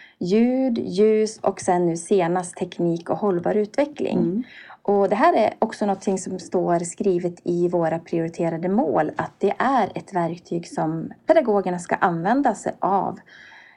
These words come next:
Speaker 1: Eh, så, ja, och jag utbildar då i de här temana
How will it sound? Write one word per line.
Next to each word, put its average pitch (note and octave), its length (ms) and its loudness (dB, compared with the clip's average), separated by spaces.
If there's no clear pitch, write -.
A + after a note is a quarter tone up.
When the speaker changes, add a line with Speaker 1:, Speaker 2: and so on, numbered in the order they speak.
Speaker 1:
Eh, E3+ 420 0
så, F3 520 0
ja, D4+ 220 2
och A3+ 280 2
jag A#3 480 2
utbildar G3 720 0
då E3 260 0
i G#3+ 220 4
de D#3+ 120 -2
här D3+ 400 -4
temana C#3+ 420 0